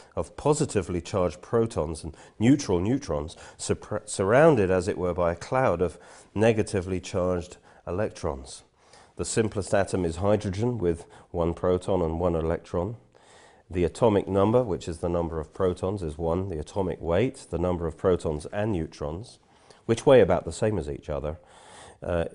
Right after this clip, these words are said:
is, is one. Electrons weigh very little. Then we have helium with two protons and two neutrons.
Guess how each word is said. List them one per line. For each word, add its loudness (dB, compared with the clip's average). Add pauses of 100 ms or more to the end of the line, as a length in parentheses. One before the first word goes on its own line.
(200)
is, -4
is -6
one. -6 (920)
Electrons -2
weigh 0
very -2
little. -8 (580)
Then 8
we 6
have 2
helium 2
with -2
two -2
protons 0
and -10
two 0
neutrons. -2